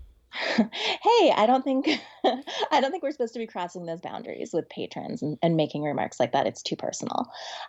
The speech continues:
Um, but I suspect the type of person who's doing something so mean-spirited isn't gonna be responsive to that." So I think you're pretty quickly after that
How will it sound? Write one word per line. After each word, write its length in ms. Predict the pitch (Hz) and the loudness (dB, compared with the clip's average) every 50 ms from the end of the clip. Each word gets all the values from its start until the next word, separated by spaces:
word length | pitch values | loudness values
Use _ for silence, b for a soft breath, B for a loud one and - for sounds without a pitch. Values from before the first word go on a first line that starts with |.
| B B | B B
Um, 400 | - 175 170 170 165 160 160 - _ | 2 2 4 4 4 4 2 0 _
but 380 | - 247 226 190 175 170 151 - - - | 4 6 6 6 6 6 4 4 2 0
I 120 | 185 185 | 0 0
suspect 580 | 190 - 208 196 - - - - 302 285 285 - | 0 -2 -6 -8 -8 -6 -2 0 0 0 0 0
the 80 | 233 226 | -2 -2
type 360 | - - - - 190 185 202 | -2 -2 -2 -2 0 2 2
of 140 | 196 190 - | 0 0 0
person 580 | - 190 175 - - 185 175 170 165 160 - - _ _ - - | -2 -2 -2 -2 -4 -6 -4 -4 -4 -6 -8 -10 _ _ -6 -4
who's 140 | 196 175 - | -4 -2 0
doing 240 | - 180 175 175 185 | 2 4 4 4 4
something 300 | - 175 165 160 151 151 | 2 0 0 0 0 0
so 160 | - 160 156 | 2 2 2
mean-spirited 880 | 156 156 156 151 - - - 156 151 156 165 170 190 190 190 196 190 208 B B B B B B B _ - | 2 0 -2 -4 -6 -2 0 2 4 4 4 6 6 6 6 6 4 0 B B B B B B B _ 0
isn't 200 | 180 160 165 151 | 2 2 2 0
gonna 120 | 175 156 | 0 2
be 100 | 147 151 | 2 2
responsive 500 | 131 135 143 - - - - - - - - | 2 2 0 -2 -4 -6 -6 -8 -8 -8 -6
to 100 | - - | -6 -6
that." 320 | - - - - - - | -4 -4 -4 -4 -4 0
So 100 | - 175 | 2 2
I 40 | 175 | 4
think 280 | - - 208 202 - - - | 4 4 2 2 2 -2 -2
you're 160 | 175 185 170 | 0 0 0
pretty 360 | - - - - 202 175 165 | 0 -2 0 2 4 4 4
quickly 460 | 160 - - - 160 - - 160 156 - | 2 0 -4 -6 -4 -4 -2 -4 -4 -4
after 360 | 143 135 139 - - 156 147 | -6 -8 -10 -8 -6 -6 -4
that 320 | 139 120 - 117 104 - | -4 -4 -2 -4 -4 -4